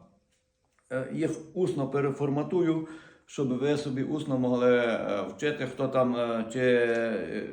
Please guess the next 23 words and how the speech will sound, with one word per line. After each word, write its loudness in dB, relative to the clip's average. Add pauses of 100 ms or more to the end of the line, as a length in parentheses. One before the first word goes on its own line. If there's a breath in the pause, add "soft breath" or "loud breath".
(140)
жінки, 0
чи, 2 (260)
е, 0
діти, 0
чи -6
хто, 2
зару-, 2
е, -2 (100)
чи, 2
ну, 0 (380)
дітям -2
краще 0
мати 0
викладача 0 (340 loud breath)
німецької 0
в -2
школі. 2 (1400 loud breath)
Краще -2
викладача 0
німця, 4 (220)
того, 2
що -6
там 0